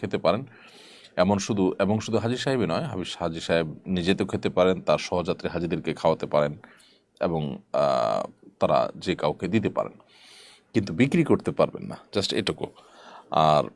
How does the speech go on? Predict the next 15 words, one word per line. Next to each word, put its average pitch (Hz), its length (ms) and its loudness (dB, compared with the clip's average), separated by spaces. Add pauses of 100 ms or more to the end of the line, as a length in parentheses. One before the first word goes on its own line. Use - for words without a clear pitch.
(200)
যে 98 160 4
দমগুলো 117 460 4
সাধারণত 120 480 0
হয়ে 117 220 0
থাকে 110 320 -2
জরিমানামূলক, 98 680 2 (460)
সেগুলোর 120 460 0 (180)
গোশত 95 380 -4 (560)
মক্কায় 87 340 -4
থাকা - 420 -4 (360)
অভাবী 73 420 -2
গরিবদেরকে 80 640 -2
দান 73 180 0
করে 95 220 -2
দিবেন। 127 280 -6